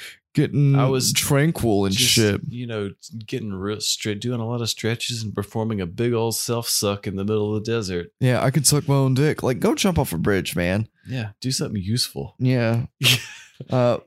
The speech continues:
Speaker 2: Anyways,
Speaker 1: Vin
Speaker 2: Vin
Speaker 1: Diesel. Um, I think we're gonna get a Bloodshot two movie.
Speaker 2: Oh, thank God.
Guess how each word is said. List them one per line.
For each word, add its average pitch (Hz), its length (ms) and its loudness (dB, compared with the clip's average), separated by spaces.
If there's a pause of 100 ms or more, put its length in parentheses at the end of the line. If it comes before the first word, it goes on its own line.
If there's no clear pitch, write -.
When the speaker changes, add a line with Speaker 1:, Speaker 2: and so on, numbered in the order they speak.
Speaker 2:
Anyways, 90 640 -2 (100)
Speaker 1:
Vin 156 300 2
Speaker 2:
Vin 156 80 2
Speaker 1:
Diesel. 127 640 2 (300)
Um, 107 360 2
I 123 140 4
think 135 160 0
we're 147 120 2
gonna 143 180 2
get 143 400 2
a 117 380 4
Bloodshot 120 680 2
two 160 320 4
movie. 123 440 2 (220)
Speaker 2:
Oh, 123 160 0
thank 107 380 -2
God. 107 420 2